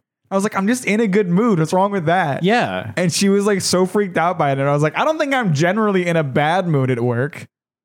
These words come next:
Speaker 2: Right.
Speaker 1: And I know I do have a bit of a resting bitch face, but, like,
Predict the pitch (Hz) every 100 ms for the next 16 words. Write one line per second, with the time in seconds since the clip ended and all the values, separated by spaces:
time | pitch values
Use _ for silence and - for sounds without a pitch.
0 | _ _ _ 165 196 170 123 226 285 285
1 | 240 180 220 208 175 170 170 147 147 147
2 | 165 127 139 165 - 139 120 - 139 135
3 | 127 127 123 -